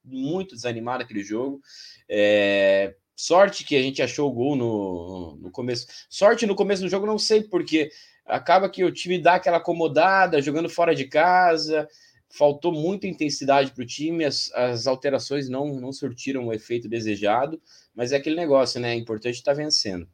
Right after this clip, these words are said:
O Lucas comenta também que o Coritiba precisa contratar pelo menos cinco reforços, principalmente pro setor defensivo. Eu tinha pensado, Lucas, em, eu acho que em quatro reforços aí, é, mas que teriam que vir pra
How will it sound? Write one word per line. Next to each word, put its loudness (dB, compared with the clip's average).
O 0
Lucas 2
comenta -2
também -2
que -4
o 0
Coritiba -4
precisa -6
contratar -2
pelo -2
menos -4
cinco 0
reforços, -2
principalmente -4
pro -14
setor -8
defensivo. -8
Eu 2
tinha -2
pensado, 2
Lucas, -2
em, -4
eu 2
acho 2
que -8
em -6
quatro 4
reforços 4
aí, 4
é, 4
mas 0
que -6
teriam 2
que -10
vir -2
pra 2